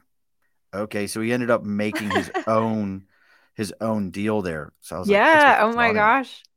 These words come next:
Speaker 2: And y-, you think, or he thinks that it stuck because of him?
Speaker 1: Yeah, he thinks he was, he was the person that, that invented it. So I was like, "That's pretty funny."
Speaker 2: A double bacon cheeseburger. I mean, that's a classic.
Speaker 1: Oh, I love it. The ultimate double bacon cheeseburger.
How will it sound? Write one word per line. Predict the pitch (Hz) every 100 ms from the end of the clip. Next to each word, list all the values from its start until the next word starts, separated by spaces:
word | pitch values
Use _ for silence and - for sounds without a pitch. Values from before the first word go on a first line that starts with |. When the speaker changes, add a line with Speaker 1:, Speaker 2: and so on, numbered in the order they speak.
| -
Speaker 2:
And | 202 196
y-, | 190 - -
you | - 208
think, | 202 196 202 - -
or | 202
he | 196 240 226
thinks | 220 214
that | - 196
it | 185
stuck | - 202 196 -
because | - 185
of | 190
him? | 202 190 262 _ -
Speaker 1:
Yeah, | 110
he | 92 101
thinks | 107 110 101
he | - 104
was, | 107 92 _
he | 117 135
was | 143
the | 117
person | - 113 107 98
that, | 90 92 -
that | 95
invented | 87 82 82 80 78
it. | 76 _ _
So | -
I | 92
was | 85
like, | 87
"That's | - 135
pretty | - - -
funny." | - 67 - _ _ _
Speaker 2:
A | 190
double | 180 196 233
bacon | 208 196 185
cheeseburger. | 190 170 - - - - -
I | -
mean, | 185 190
that's | 196
a | 190
classic. | - 160 156 - - - -
Speaker 1:
Oh, | -
I | 123 131 -
love | 76 80 78
it. | 90 -
The | 87
ultimate | - 85 - 92 82
double | 87 85
bacon | 80 87 82 -
cheeseburger. | 85 82 78 - 82 87 85